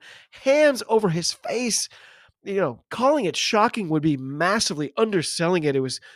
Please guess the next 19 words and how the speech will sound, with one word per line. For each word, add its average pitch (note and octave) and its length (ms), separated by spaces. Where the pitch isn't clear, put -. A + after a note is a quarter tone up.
two A3+ 400
major F3 680
mistakes C#3 440
in C3+ 100
quick B3 220
succession F3+ 640
for F3 80
one A3+ 80
of B3+ 40
the A#3+ 80
world's F#3+ 340
best G#3+ 480
number E3 240
tens. D#3 400
Would A#3 340
it G#3 240
make G3+ 340
the F3+ 120
difference? F#3 600